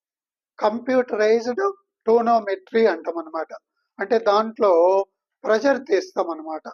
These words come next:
ఏది, కంటిలో ప్రెషర్ ఎంత ఉంది, ఏమి అనేది. So నార్మల్గా ఏమంటే ఫిఫ్టీన్ ఎంఎంహెచ్జి అంటాం. So ఈయన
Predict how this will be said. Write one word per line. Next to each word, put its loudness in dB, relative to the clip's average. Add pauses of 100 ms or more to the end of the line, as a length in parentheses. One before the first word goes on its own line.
(120)
ఏది, 0
కంటిలో -2
ప్రెషర్ 0 (640)
ఎంత -4
ఉంది, -4
ఏమి 0 (100)
అనేది. -16 (880)
So 4 (560)
నార్మల్గా 0
ఏమంటే -2 (480)
ఫిఫ్టీన్ -4
ఎంఎంహెచ్జి -4
అంటాం. -2 (680)
So 2 (100)
ఈయన 0